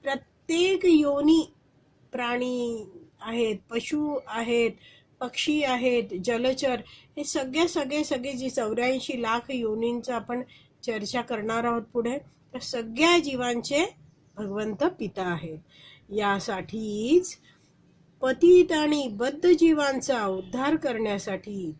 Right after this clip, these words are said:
तसेच त्यांना म्हणजे कोणाला, आपल्यासारख्या बद्ध जीवांना सनातन शाश्वत धामामध्ये पुन्हा बोलवण्यासाठी भगवंत अवतार घेतात. तर असे जे भगवंत आहेत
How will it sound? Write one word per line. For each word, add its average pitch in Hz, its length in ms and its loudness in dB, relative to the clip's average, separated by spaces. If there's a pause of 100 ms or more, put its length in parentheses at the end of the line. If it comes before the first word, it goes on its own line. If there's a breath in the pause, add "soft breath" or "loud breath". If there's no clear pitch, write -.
तसेच 190 560 -4
त्यांना 233 400 -2
म्हणजे 180 340 -6
कोणाला, 220 400 -2
आपल्यासारख्या 226 880 -4
बद्ध 196 360 -6
जीवांना 202 920 -4 (540 loud breath)
सनातन 277 880 -2
शाश्वत 254 540 -2 (100)
धामामध्ये 269 680 0
पुन्हा 240 560 -4
बोलवण्यासाठी 262 1040 -4 (400 soft breath)
भगवंत 214 540 -4
अवतार 190 540 -6
घेतात. 226 360 -6 (440 soft breath)
तर 269 60 -8
असे 320 400 4
जे 339 120 6
भगवंत 311 480 6
आहेत 311 320 4